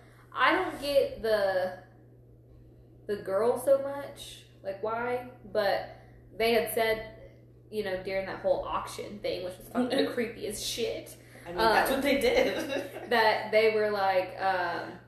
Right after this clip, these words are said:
Speaker 2: no, I guess it was when he was in the chair talking to the blind artist who
Speaker 1: Oh, yeah.
Speaker 2: ended up being a bitch. He was like, um, you know, they're interested in all different things with black people. And so I,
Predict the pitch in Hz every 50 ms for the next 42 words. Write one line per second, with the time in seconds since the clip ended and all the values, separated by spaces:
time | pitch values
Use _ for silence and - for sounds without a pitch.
0 | - - - - - - - - - - - - - - - - 254 240 240 233
1 | 233 254 262 262 262 220 214 214 214 214 214 202 202 208 214 208 190 190 185 180
2 | - - 190 190 180 175 - 196 185 170 170 180 165 165 - 165 165 170 160 160
3 | 160 160 160 156 156 160 156 160 156 - - - - - - - - - - -
4 | - - 160 160 - - - - - - - - - - - - 160 - - 143
5 | - - - - - - 165 - - 170 160 - - - 180 - - - - -
6 | - - - - - - - - 233 208 185 185 185 185 - 175 160 156 160 160
7 | - 175 165 156 - - 143 - 160 175 - - - - 175 185 175 170 165 160
8 | 160 - - - - - - - - 180 170 - - - - 185 175 - 170 -
9 | - - 180 170 165 165 156 - - - 170 170 - - - - - - - -
10 | - - - - - - - - - - - - - - 165 165 170 170 165 -
11 | 175 170 170 160 165 - - 180 180 180 170 170 - - - - - - - -
12 | - - - - - 190 196 190 185 165 165 170 160 165 - - 180 180 170 185
13 | 202 - - - - - - - 202 175 170 - 165 160 165 - - - - 180
14 | 180 180 175 - 190 185 180 180 170 - 175 180 180 -